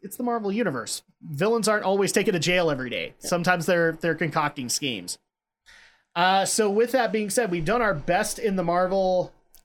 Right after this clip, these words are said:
Speaker 1: Cinematic Universe. We have to go into the worst. Which one is the one that, that holds the least sway in your heart?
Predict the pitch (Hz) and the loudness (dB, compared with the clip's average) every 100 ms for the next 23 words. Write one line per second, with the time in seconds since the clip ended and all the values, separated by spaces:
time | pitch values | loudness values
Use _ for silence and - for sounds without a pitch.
0 | _ _ _ - 185 190 190 202 220 180 | _ _ _ -4 -2 2 0 0 0 0
1 | 143 135 - - _ _ _ _ _ _ | 0 -2 -4 -10 _ _ _ _ _ _
2 | _ 139 131 127 143 147 151 165 185 214 | _ -8 -4 -4 -2 -2 0 0 0 0
3 | 185 - 160 160 185 202 185 190 190 202 | -2 -2 -4 -2 0 0 0 0 0 0
4 | 202 196 190 175 180 156 190 165 156 175 | 0 -2 0 0 0 2 0 0 0 0
5 | 196 208 - 202 220 208 196 185 202 180 | 0 0 0 2 2 2 2 2 2 2
6 | 175 139 - - | 2 0 -4 -6